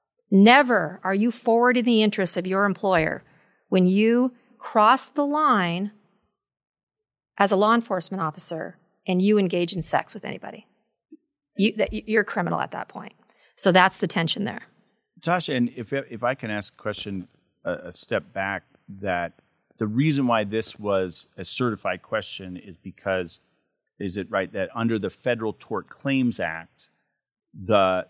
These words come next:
Speaker 2: the government is liable if the employee, um, acts within the scope of their employment? Is that, is that long story short?
Speaker 1: And then that analysis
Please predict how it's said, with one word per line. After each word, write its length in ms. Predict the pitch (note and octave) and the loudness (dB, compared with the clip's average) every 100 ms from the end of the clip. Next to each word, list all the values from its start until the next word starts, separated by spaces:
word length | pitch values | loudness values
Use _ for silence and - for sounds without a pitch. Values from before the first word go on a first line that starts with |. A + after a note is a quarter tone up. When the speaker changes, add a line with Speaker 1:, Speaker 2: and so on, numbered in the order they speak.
| _ | _
Speaker 2:
the 120 | G#2+ | -8
government 600 | F#2 A2+ A2+ A#2 G#2+ G2 - | -2 0 0 0 -4 -6 -10
is 160 | F#2 | -14
liable 500 | F#2 F#2 F#2+ F2+ F#2+ - | -4 -2 -2 -4 -6 -6
if 320 | G2+ F#2+ - | -6 -8 -10
the 400 | - F#2+ F2+ F2 - | -6 -4 -4 -8 -10
employee, 960 | F#2+ F2 - A#2 G#2 G2 G2 G2 F#2+ F2 _ _ _ _ - | -10 -10 -6 -2 -2 -2 -6 -8 -10 -12 _ _ _ _ -6
um, 540 | F#2+ F2+ F2 E2+ E2+ - _ _ _ _ _ _ _ _ - | -2 -2 -2 -6 -8 -12 _ _ _ _ _ _ _ _ -2
acts 260 | G#2+ - | 0 0
within 280 | A2+ G#2 G2 | -4 -2 -2
the 60 | F2+ | -6
scope 300 | - G2 F2 | -6 -6 -6
of 60 | |
their 140 | F#2 E2+ | -8 -10
employment? 480 | D2+ - D2 - _ _ _ | -10 -16 -20 -20 _ _ _
Is 100 | F2+ | -6
that, 200 | G2 F2+ | -4 -4
is 80 | F2 | -8
that 140 | F#2+ D2+ _ _ _ _ _ _ _ _ | -12 -14 _ _ _ _ _ _ _ _
long 180 | - F#2 | -6 -6
story 260 | - G2+ E2+ | -6 -8 -10
short? 320 | - G2+ G2+ _ _ _ - _ _ _ _ - | -10 -16 -18 _ _ _ -20 _ _ _ _ -4
Speaker 1:
And 300 | - G#3 F#3 | 4 8 8
then 300 | E3+ G3 F#3+ | 6 4 4
that 280 | E3+ G3+ A#3+ | 6 8 8
analysis 840 | A3+ F#3 F3+ F3+ - F#3+ F3 - | 6 4 2 0 2 2 2 0